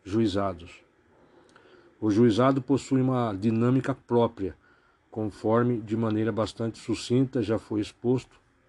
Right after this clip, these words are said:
e essa especialidade, es-, essa especialidade atinge também a forma com a qual se dá a audiência de instrução. Sem maiores pretensões,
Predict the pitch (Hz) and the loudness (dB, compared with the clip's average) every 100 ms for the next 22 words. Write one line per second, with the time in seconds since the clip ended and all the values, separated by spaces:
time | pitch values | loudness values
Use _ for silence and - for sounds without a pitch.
0 | _ _ _ _ - 110 127 123 - 135 | _ _ _ _ -4 4 4 2 -2 -2
1 | - 151 165 - - 143 - - 123 110 | 4 6 4 0 -2 -2 -2 -4 -2 -2
2 | 110 123 131 107 95 120 107 - 131 127 | -2 -2 -2 -6 -8 -8 -8 -8 0 0
3 | - 113 117 135 - - 113 - 104 110 | 0 0 4 2 0 -6 -6 -4 -4 -2
4 | 113 127 135 123 - 120 117 131 110 117 | 0 0 0 -2 -2 -6 -6 -6 -4 -4
5 | 117 - 117 120 107 120 120 - 117 120 | -4 -4 -2 -2 -4 -6 -8 -2 -2 -2
6 | - - 117 110 110 - _ - - _ | -4 -4 -2 -2 -4 -10 _ -20 -20 _
7 | - 110 113 113 117 120 139 127 104 101 | -8 0 2 2 2 4 2 0 -6 -4
8 | 104 104 - 104 - 98 82 - _ _ | -4 -6 -8 -10 -10 -12 -12 -18 _ _
9 | _ _ _ _ _ _ _ _ _ _ | _ _ _ _ _ _ _ _ _ _
10 | _ _ - - 117 113 107 104 104 - | _ _ -16 -4 -2 -2 -2 -2 -2 -2
11 | 117 113 127 113 131 143 131 | -4 0 0 0 0 0 0